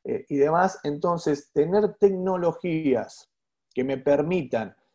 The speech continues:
reducir esos datos con tecnologías de compresión, de duplicación y demás, es fundamental, ¿no? Para, de vuelta,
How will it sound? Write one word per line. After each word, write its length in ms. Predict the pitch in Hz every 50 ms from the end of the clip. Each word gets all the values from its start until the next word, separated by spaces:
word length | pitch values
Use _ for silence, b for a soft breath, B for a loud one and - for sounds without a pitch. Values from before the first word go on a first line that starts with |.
| _ _ _
reducir 680 | - 135 139 147 139 139 143 143 143 - - 196 202 196
esos 300 | 196 180 - 160 143 139
datos 400 | 156 156 147 139 - - 117 107
con 220 | - - 117 117 -
tecnologías 500 | 123 117 120 117 120 117 123 139 135 127
de 100 | 123 117
compresión, 640 | - 123 117 113 - - 127 - 160 165 170 170 151
de 80 | 131 127
duplicación 760 | 127 117 - - - - - - - - 160 165 160 151 135
y 80 | 127 127
demás, 460 | 127 131 143 156 160 170 185 185 - b b b b b
es 240 | - 156 180 175 -
fundamental, 880 | - 156 147 139 131 127 123 127 127 127 127 - 139 123 113 107 110 113
¿no? 200 | 127 135 139 139
Para, 320 | - 123 120 117 117 - -
de 120 | 123 139
vuelta, 500 | 143 160 175 156 123 110 - 113 - -